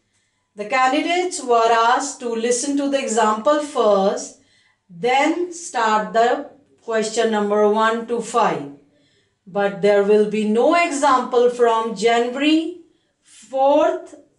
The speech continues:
twenty twenty. The part one will start without an example. There will be no example and the questions will start directly from question one to five.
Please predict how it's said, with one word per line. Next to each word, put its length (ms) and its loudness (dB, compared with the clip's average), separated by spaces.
twenty 480 -2
twenty. 840 -4
The 80 -14
part 600 0
one 600 -2
will 240 0
start 800 -2
without 520 0
an 200 0
example. 720 -4
There 180 2
will 240 0
be 240 -4
no 160 4
example 840 0
and 200 -4
the 140 0
questions 640 2
will 220 2
start 420 0
directly 640 0
from 380 -2
question 520 -2
one 340 2
to 140 -6
five. 440 -4